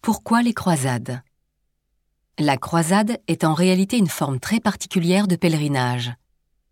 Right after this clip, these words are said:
Le but de ce pèlerinage est d'aller à Jérusalem prier sur le Saint-Sépulcre, mais il a pour caractéristique essentielle d'être un pèlerinage en armes,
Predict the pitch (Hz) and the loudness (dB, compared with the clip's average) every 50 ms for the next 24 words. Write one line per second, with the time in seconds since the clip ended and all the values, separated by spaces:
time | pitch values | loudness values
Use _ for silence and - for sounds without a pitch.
0 | _ - - 180 196 185 185 254 233 185 160 - - 143 - 147 135 135 139 147 | _ 0 2 4 4 4 4 2 2 2 0 0 -2 -4 -2 -4 -4 -2 -2 0
1 | 151 165 180 208 226 226 233 247 - - - - - - 180 170 202 202 202 196 | 2 2 4 2 2 2 -2 -4 -6 -10 -18 -10 -2 0 2 4 6 6 6 6
2 | 180 151 135 - 156 147 156 147 139 165 156 165 190 214 226 208 - - 190 165 | 4 4 2 2 2 2 2 0 2 2 2 2 4 2 2 0 0 0 0 2
3 | 170 202 196 - 175 143 139 131 - - 190 185 - 170 - - - 139 127 143 | 2 2 0 0 -2 -2 -2 -2 0 0 0 0 0 -2 -6 -4 -4 -6 -6 -6
4 | - - - - 185 - - - - - _ - 180 190 214 - - 190 196 196 | -8 -8 -8 -8 -8 -8 -10 -20 -20 -12 _ 2 4 4 4 4 4 2 4 4
5 | 196 196 - 196 - - - 214 202 202 202 - 208 190 190 185 - - - - | 2 2 0 -4 -2 0 0 2 2 0 0 0 0 2 2 2 -2 -2 -8 -10
6 | - - - - 196 185 - - 180 170 - - - - 156 143 139 143 - - | -10 -8 -4 0 0 0 2 2 0 0 0 -2 -4 -2 -2 -2 -2 -2 -4 -8
7 | - - - - - 160 160 - - 156 147 - 165 160 160 147 156 147 151 143 | -12 -16 -8 -2 0 0 0 0 0 -2 0 0 0 2 2 2 0 2 2 2
8 | 143 135 147 - - 160 156 156 151 147 139 135 131 135 127 127 135 | 2 0 -2 -4 -2 -2 0 2 2 2 0 0 -2 -2 -4 -6 -6